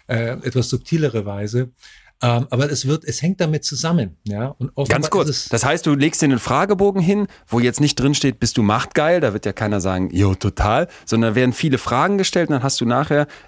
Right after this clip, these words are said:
Speaker 2: die einen, den einen Teil in dieser Studie, der sagt, „Ich bin eher nicht so machtdominant
Speaker 1: Nein, nein, nein, nein, nein.
Speaker 2: orientiert und andere schon“?
Speaker 1: Menschen wissen das nicht. Also Menschen,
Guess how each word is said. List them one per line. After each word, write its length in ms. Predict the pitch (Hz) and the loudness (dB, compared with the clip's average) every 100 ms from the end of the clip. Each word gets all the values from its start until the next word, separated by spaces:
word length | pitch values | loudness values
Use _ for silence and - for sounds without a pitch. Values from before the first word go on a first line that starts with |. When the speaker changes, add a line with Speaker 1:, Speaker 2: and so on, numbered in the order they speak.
| - | -6
Speaker 2:
die 140 | 113 | -2
einen, 300 | 107 131 151 | 2 2 2
den 120 | 127 95 | 0 0
einen 220 | 123 160 | 0 0
Teil 200 | 160 143 | 0 2
in 100 | 139 | 2
dieser 200 | 127 123 | 0 -2
Studie, 260 | - 131 | 0 0
der 120 | 120 110 | 0 0
sagt, 240 | 117 - | -2 -4
„Ich 180 | - - | -8 -2
bin 120 | 101 | -2
eher 320 | 87 104 92 - _ _ - - | 2 2 0 -4 _ _ -20 -4
nicht 220 | 101 147 | 0 0
so 360 | - 151 147 - - - - - - | 2 0 0 -4 -8 -20 -16 -10 -4
machtdominant 380 | 117 131 - - | 0 0 -2 0
Speaker 1:
Nein, 80 | 123 | 2
nein, 140 | 127 | 4
nein, 0 | |
nein, 240 | 120 131 | 2 0
nein. 60 | 127 | 0
Speaker 2:
orientiert 440 | 127 123 117 135 117 | 0 0 0 -2 0
und 120 | 120 | 0
andere 340 | 135 147 123 | 0 2 0
schon“? 320 | - 139 247 - _ _ - | 0 0 -2 -6 _ _ 0
Speaker 1:
Menschen 380 | 127 151 147 | 0 0 -2
wissen 240 | 147 156 117 | -2 -2 -4
das 160 | 104 | -4
nicht. 160 | 98 - | -10 -2
Also 160 | 123 143 | 2 2
Menschen, 280 | 165 156 | 2 -2